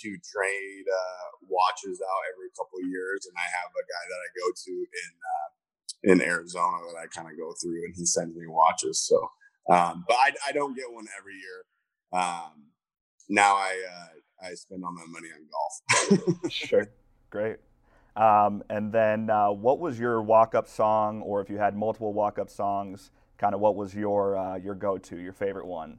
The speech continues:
Speaker 2: throughout your career?
Speaker 1: You know, so I always, I can't necessarily remember a single, like, song. I'm so bad with, like,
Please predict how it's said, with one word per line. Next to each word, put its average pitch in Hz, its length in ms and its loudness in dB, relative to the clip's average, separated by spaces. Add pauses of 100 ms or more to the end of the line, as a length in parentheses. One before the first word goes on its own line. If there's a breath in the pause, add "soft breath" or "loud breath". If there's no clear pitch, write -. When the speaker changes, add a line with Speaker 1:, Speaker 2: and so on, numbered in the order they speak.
(120)
Speaker 2:
throughout 92 200 -8
your 82 120 -14
career? 90 360 -12 (1160)
Speaker 1:
You 147 180 10
know, 160 520 -2 (600 loud breath)
so 165 220 6
I 175 160 6 (100)
always, 165 400 -8 (600)
I 131 80 -6
can't 165 260 -4
necessarily 135 460 -10
remember 110 420 -10
a 90 80 -18
single, 110 480 -10
like, 95 160 -8
song. - 300 -12
I'm 117 100 -2
so 127 220 -2
bad 107 340 -4 (100)
with, - 140 -20
like, 98 80 -20